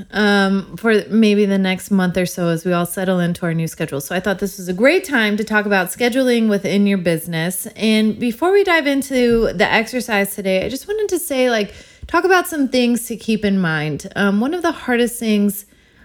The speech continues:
I found about transitioning out of my full-time job,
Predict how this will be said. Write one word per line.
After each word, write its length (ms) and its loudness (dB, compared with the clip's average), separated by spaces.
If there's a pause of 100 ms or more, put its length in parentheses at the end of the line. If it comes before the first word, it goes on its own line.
(160)
I 260 4
found 600 2
about 380 -2
transitioning 1000 0
out 400 0
of 560 0
my 520 -2
full-time 560 -2
job, 480 -2